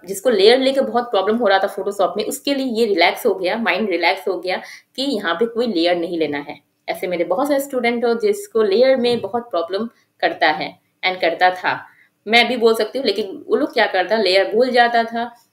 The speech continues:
and color अपने original document में डाल देता था,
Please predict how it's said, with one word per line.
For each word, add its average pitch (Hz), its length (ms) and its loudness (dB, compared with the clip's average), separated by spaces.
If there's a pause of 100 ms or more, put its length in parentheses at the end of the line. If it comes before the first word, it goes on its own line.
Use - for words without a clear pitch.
(100)
and 220 260 0
color 226 220 4
अपने 220 260 -2
original 190 420 0
document 185 440 -2
में 339 240 -4
डाल 151 220 0
देता 147 260 -4
था, 170 200 -16